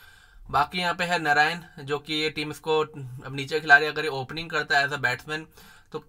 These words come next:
कहीं ना कहीं हम इसको कैप्टनसी, कैप्टनसी दे सकते थे, but सिर्फ as a bowler मेन रोल प्ले कर रहा है और बॉलिंग में,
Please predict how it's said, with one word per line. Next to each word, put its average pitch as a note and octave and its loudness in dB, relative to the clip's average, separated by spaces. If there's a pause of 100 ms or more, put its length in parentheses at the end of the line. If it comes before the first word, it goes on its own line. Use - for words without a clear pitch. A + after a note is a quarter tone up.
कहीं F3 -2
ना F#3 0
कहीं E3+ -2
हम D#3+ -4
इसको D#3 -14
कैप्टनसी, D3+ -4
कैप्टनसी D3+ -6
दे C#3 -6
सकते C#3 -6
थे, C#3 -10
but D3+ -4
सिर्फ D#3 -12
as C3 -4
a C#3 -6
bowler B2 -2
मेन C3+ -8
रोल C3 -6
प्ले B2+ -6
कर B2+ -10
रहा B2+ -6
है D#3+ -10 (460)
और A#2+ -2
बॉलिंग C3 -4
में, D3 -6